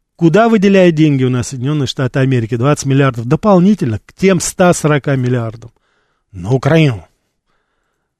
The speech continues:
На любименький бандеровско-фашистский режим. А американцы подождут. А американцы подождут. Тут недавно, вот, вот, так сказать, информация,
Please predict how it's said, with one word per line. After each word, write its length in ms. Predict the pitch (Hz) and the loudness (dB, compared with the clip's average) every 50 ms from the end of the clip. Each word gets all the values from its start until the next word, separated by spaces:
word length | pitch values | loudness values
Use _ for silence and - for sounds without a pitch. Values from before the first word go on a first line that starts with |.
| _ _ | _ _
На 220 | - 135 135 147 151 | -6 -2 2 2 4
любименький 720 | 139 139 139 127 123 180 233 247 233 226 214 196 - 202 | 4 4 2 4 4 6 6 6 6 4 4 2 2 0
бандеровско-фашистский 1300 | 185 143 135 127 123 120 139 160 190 180 - - - - - 131 120 - - 123 131 - - - 143 | 0 0 0 0 2 2 2 2 0 -2 -4 -8 -14 -12 -10 -10 -8 -6 -4 -4 -6 -6 -4 -4 -2
режим. 480 | 127 131 123 113 104 113 110 107 104 113 | -2 -2 -2 -2 -4 -6 -8 -10 -12 -10
А 180 | - - 175 202 | -4 0 2 4
американцы 540 | 240 240 269 269 277 - 294 294 247 - - | 4 6 6 4 4 4 2 2 0 -2 -4
подождут. 640 | - 269 226 254 247 220 220 233 220 - _ _ _ _ _ _ _ _ _ _ _ _ _ _ _ _ _ _ _ _ _ _ _ _ _ _ _ _ _ _ _ _ - | -6 -2 0 0 0 0 -2 -6 -8 -8 _ _ _ _ _ _ _ _ _ _ _ _ _ _ _ _ _ _ _ _ _ _ _ _ _ _ _ _ _ _ _ _ -2
А 140 | 160 165 175 | 0 2 4
американцы 640 | 190 208 214 220 220 - 247 247 240 - - 226 202 - _ | 4 4 4 2 2 2 0 0 0 0 -4 -6 -8 -8 _
подождут. 460 | - 214 190 208 190 160 151 127 - - - - - _ | -4 0 0 2 0 0 -2 -6 -10 -12 -18 -20 -6 _
Тут 180 | - 196 160 | -2 0 0
недавно, 440 | 170 175 170 160 180 165 147 143 131 | 0 -2 0 2 2 2 2 2 0
вот, 180 | 120 110 - 135 | -2 -2 -4 -6
вот, 100 | 123 113 | -6 -4
так 100 | 143 - | -6 -6
сказать, 280 | - - 120 - - | -4 -6 -8 -8 -8
информация, 520 | 113 - - 123 131 170 220 247 - - | -10 -8 -4 -2 2 2 2 2 0 -2